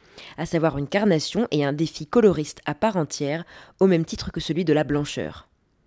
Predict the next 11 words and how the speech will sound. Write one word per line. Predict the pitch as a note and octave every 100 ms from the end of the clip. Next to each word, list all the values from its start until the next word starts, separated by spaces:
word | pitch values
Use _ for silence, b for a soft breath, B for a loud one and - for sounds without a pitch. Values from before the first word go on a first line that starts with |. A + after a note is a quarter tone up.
| _ B B B B -
En | D#3+
effet, | D#3+ - C#4
comment | A3+ G3 G3+
montrer | F#3+ F3+ B3
la | G3
vie | D#3+ F3 A3
battant | E3 D#3+ G#3+
sous | F#3+
l'épiderme | E3 D3 D3 G3+ G#3 D#3
de | E3
couleur ? | - D#3 C3+ C3 C3+